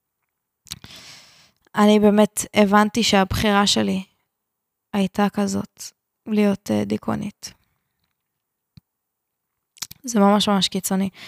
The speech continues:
מרגישה שזה הגדיר חלק שלם מהאופי שלי. שתדעו שהיה לי קטע מגיל ממש ממש צעיר, אני עושה ממש רומנטיזציה למחלות נפש, לדיכאון, הייתי בודקת על הכ-, ממש ממש, חשבתי שזה מגניב שיהיו לי כדורים של דיכאון.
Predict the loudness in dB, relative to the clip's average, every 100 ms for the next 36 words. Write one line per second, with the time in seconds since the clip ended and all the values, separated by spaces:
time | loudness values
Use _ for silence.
0 | -20 -4 0 0 2 2 4 4 4 4
1 | 4 2 2 2 2 2 2 2 2 0
2 | -4 -4 -4 -2 0 0 2 4 4 4
3 | 0 -2 0 0 0 -4 -20 -20 -20 -20
4 | _ _ _ _ _ _ _ _ _ 4
5 | 4 4 4 6 4 4 2 2 2 0
6 | 0 2 2 2 2 2 2 2 2 0
7 | 2 0 0 -2 0 2 2 2 0 0
8 | 0 -2 -2 -4 -6 -6 -4 -4 -4 0
9 | 0 0 -2 -4 -2 0 0 -2 -4 -2
10 | -2 0 0 -2 -2 -2 -2 -6 -6 -6
11 | -2 0 2 0 0 -2 -2 -2 -2 -2
12 | -4 -4 -4 -4 -4 -4 -4 -4